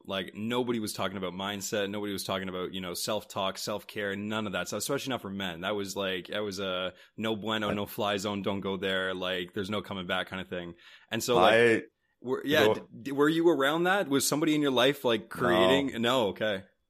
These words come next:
Speaker 2: No, like, <laughs> honestly, I was just at my dad's, uh, a couple days ago, and he was like, he's like, "I don't know where you learned to talk like that, but, like, no one in the family, like, no one," you know what I mean? It's just,
Speaker 1: Yeah.
Speaker 2: he's like, he's like, "Do you, like,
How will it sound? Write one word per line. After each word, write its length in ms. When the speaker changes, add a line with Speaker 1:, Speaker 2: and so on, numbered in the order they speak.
Speaker 2:
No, 400
like, 240
<laughs> 240
honestly, 440
I 60
was 100
just 160
at 160
my 120
dad's, 440
uh, 400
a 60
couple 240
days 300
ago, 260
and 100
he 80
was 220
like, 320
he's 160
like, 100
"I 180
don't 100
know 220
where 200
you 120
learned 260
to 40
talk 360
like 180
that, 260
but, 140
like, 400
no 140
one 180
in 80
the 80
family, 520
like, 240
no 80
one," 200
you 60
know 100
what 80
I 80
mean? 280
It's 140
just, 160
Speaker 1:
Yeah. 180
Speaker 2:
he's 180
like, 100
he's 160
like, 140
"Do 80
you, 180
like, 300